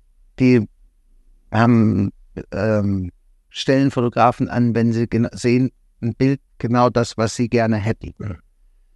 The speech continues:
Speaker 1: Da muss irgendwie so oftmals eins zu eins sein. Dann haben sie dann, haben dann Time Out, das Bild von Vanessa Redgrave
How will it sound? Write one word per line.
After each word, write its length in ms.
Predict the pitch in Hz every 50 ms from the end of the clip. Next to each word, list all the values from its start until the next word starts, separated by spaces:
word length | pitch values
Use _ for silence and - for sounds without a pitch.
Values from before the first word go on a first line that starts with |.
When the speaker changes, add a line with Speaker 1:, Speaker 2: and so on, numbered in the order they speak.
| _ _ _ _ _ _ _ _ -
Speaker 1:
Da 80 | 120
muss 180 | 107 123 120 98
irgendwie 180 | 82 123 120 113
so 100 | 120 90
oftmals 340 | 113 - - 120 110 - - -
eins 240 | 135 123 123 123 -
zu 120 | - 113
eins 260 | - 110 117 120 -
sein. 140 | - 113 113
Dann 100 | 117 123
haben 160 | 127 135 143
sie 180 | 131 135 127 127
dann, 280 | 123 123 123 113 110 - -
haben 340 | 120 123 123 123 120 113 - -
dann 200 | - 120 117 110
Time 420 | - - - 135 127 139 147 - -
Out, 320 | 107 117 117 117 107 -
das 160 | 110 110 -
Bild 260 | - - 127 123 -
von 160 | - 127 113 117
Vanessa 300 | 113 113 107 - - 101
Redgrave 580 | 101 123 147 170 165 - 165 156 160 165 151